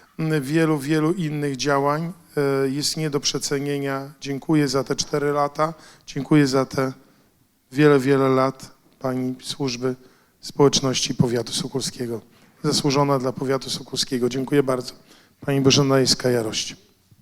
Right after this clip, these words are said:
Polska droga do niepodległości. Proszę bardzo, panie przewodniczący. Nie, to dla Bożeny. <laughs>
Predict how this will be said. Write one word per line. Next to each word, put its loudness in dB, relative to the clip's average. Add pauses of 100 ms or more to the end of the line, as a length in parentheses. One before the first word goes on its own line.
(1040)
Polska 2
droga 4
do 2
niepodległości. 6
Proszę 0
bardzo, 6
panie 2
przewodniczący. 0 (300)
Nie, 12
to 10
dla 8
Bożeny. 6 (340)
<laughs> 6